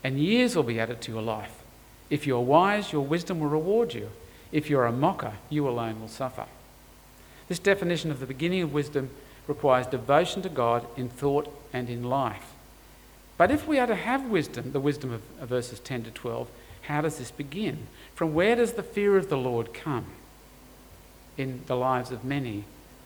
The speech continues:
I'm not sure for you, and maybe it, if you grow into cr-, to being a Christian through your lives, you,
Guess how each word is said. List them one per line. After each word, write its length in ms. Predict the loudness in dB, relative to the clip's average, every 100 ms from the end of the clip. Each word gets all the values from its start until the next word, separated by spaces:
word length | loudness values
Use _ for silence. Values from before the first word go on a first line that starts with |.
| -20 -20 -20 -16 0
I'm 140 | 2 4
not 140 | 2
sure 260 | 2 4 2
for 140 | 0
you, 360 | -4 -2 -2 -2
and 220 | -6 -4
maybe 260 | 0 2 2
it, 160 | -2 -4
if 120 | -10 -8
you 60 |
grow 420 | -4 2 6 6
into 200 | 4 0
cr-, 100 | -4 -8 -16
to 60 | -14
being 280 | -2 0 0
a 40 |
Christian 340 | -4 -6 -6 -6
through 160 | -2
your 100 | 2
lives, 340 | 6 6 6
you, 60 | 0